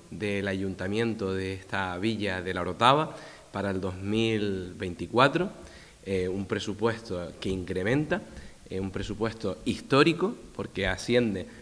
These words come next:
a cincuenta millones, eh, de euros, un siete por ciento más que en dos mil veintitrés, estamos hablando de tres millones de euros más, y este presupuesto tiene cinco características, eh, fundamentales.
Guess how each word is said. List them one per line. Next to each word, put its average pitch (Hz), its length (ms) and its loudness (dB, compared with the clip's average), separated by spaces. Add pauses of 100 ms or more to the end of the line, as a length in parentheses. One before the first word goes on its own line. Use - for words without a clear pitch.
(140)
a 92 320 0
cincuenta 110 680 0
millones, 95 460 0 (260)
eh, 87 280 -6
de 92 140 2
euros, 147 320 4 (440)
un 110 180 0
siete 120 380 2
por 92 220 -2
ciento 110 420 0
más 110 220 2 (760)
que 110 140 2
en 98 160 2
dos 92 120 -2
mil 104 180 2
veintitrés, 98 580 2 (540)
estamos 101 420 -4
hablando 98 380 -2
de 90 140 -4
tres 113 300 -4
millones 98 560 -2
de 101 100 -2
euros 92 380 0
más, 147 240 4 (480)
y 113 140 4
este 117 200 2
presupuesto 123 640 2
tiene 131 320 4
cinco 135 460 2
características, 113 880 2 (320)
eh, 107 180 4
fundamentales. 95 800 -2